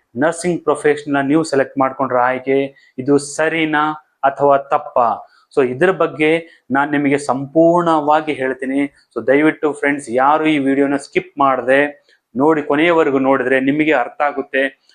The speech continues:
ನಾವು ಮಾಡಿರ್ತಕ್ಕಂಥ ಆಯ್ಕೆ ಸರಿನಾ ತಪ್ಪಾ ಅಂತೇಳಿ. So, ಹಾಗಾಗಿ ಡಿಯರ್ ಫ್ರೆಂಡ್ಸ್, so ಡಿಯರ್ ಸ್ಟೂಡೆಂಟ್ಸ್, ಈ ಚಾನೆಲ್ನಲ್ಲಿ ನಾವು ಪ್ರತಿಯೊಬ್ಬ ವಿದ್ಯಾರ್ಥಿಗಳಿಗೆ, ನರ್ಸಿಂಗ್ ಪ್ರೊಫೆಷನಲ್ ಇರ್ತಕ್ಕಂಥ ವಿದ್ಯಾರ್ಥಿಗಳಿಗೆ,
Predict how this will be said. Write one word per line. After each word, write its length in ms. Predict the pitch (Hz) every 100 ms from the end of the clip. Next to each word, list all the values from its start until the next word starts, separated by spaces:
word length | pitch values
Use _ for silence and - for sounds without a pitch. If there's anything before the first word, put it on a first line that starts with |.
| _ 123
ನಾವು 360 | 127 139 135
ಮಾಡಿರ್ತಕ್ಕಂಥ 680 | 127 131 135 - 127 127 120
ಆಯ್ಕೆ 800 | 117 131 147 143 147 151 - _ -
ಸರಿನಾ 440 | 143 135 143 139
ತಪ್ಪಾ 400 | 135 127 - 127
ಅಂತೇಳಿ. 420 | 123 120 120 123 131 - - _ -
So, 80 | 135
ಹಾಗಾಗಿ 460 | 135 143 156 147
ಡಿಯರ್ 260 | 143 139 131
ಫ್ರೆಂಡ್ಸ್, 480 | 147 143 156 - - _ _ - 151
so 180 | 151
ಡಿಯರ್ 240 | 135 143 139
ಸ್ಟೂಡೆಂಟ್ಸ್, 800 | - 151 151 156 - - _ 131
ಈ 200 | 170 180
ಚಾನೆಲ್ನಲ್ಲಿ 1120 | - 143 139 139 139 131 135 139 147 143 - _ -
ನಾವು 760 | 110 131 151 156 156 170 180 180 _ _ _
ಪ್ರತಿಯೊಬ್ಬ 680 | - 143 - 175 156 143 143
ವಿದ್ಯಾರ್ಥಿಗಳಿಗೆ, 880 | 160 139 120 147 143 139 127 120 123
ನರ್ಸಿಂಗ್ 720 | 107 131 165 165 - 175 160
ಪ್ರೊಫೆಷನಲ್ 540 | 143 - 147 - 151
ಇರ್ತಕ್ಕಂಥ 340 | 131 - 131 131
ವಿದ್ಯಾರ್ಥಿಗಳಿಗೆ, 840 | 117 110 147 143 135 127 127 127